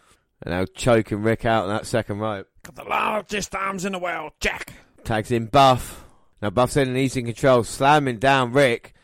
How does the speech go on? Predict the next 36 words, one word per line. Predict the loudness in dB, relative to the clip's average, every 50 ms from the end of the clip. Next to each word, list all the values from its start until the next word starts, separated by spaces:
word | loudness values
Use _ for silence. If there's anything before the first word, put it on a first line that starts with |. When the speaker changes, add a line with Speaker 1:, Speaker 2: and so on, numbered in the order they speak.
| _ _ _
Speaker 1:
complaining | -16 -6 0 4 4 6 6 6
about | 6 4 4 4 2
the | -2 -4
hand. | -2 0 2 2 2 2 0 -2 -6 -8 -10 -14 -18 -20 _ _ _ -6
Commentators | -4 -4 -2 0 0 0 0 0
make | 0 -2 0
a | 0
good | -2 -2 -2 -2
point | -2 -2 0 0
about | 0 0 0 0 -2
Scott | -2 -2 0 0 0
Steiner | 0 0 2 2 2 2 2 0 -2 -4 -8 _ _ _ _ _ _
picking | 0 0 0 2 0 -2 -4
his | -4 -4 -6
spot. | -8 -10 -6 0 4 4 6 4 4 2 -2 _ _ _ _ _ _ _ _ -4
And | -2 -2 -2
if | 0 -2 0
anybody | 0 0 0 0 0
knows | 2 2 2 2
about | 0 0 0
tag | 0 -2 -2 -2
team | -2 -2 0
wrestling, | 0 0 0 -2 -6 -8 -8
it's | -10 -12
Scott | -6 -2 0 0 0 0
as | -2 -2
well. | 0 2 2 2 2 0 -2
So | -4 -6 -4
teaching | -2 -2 -2 -2 -4 -8 -6 0
Buff | 2 4 4 4 2 -4
everything | -4 -4 -6 -8
to | -8 -2
do | 0 2 2 2
in | 2
this | -2 -4 -4
match. | -2 -2 0 0 -2 -6 -8 -14 -20 -20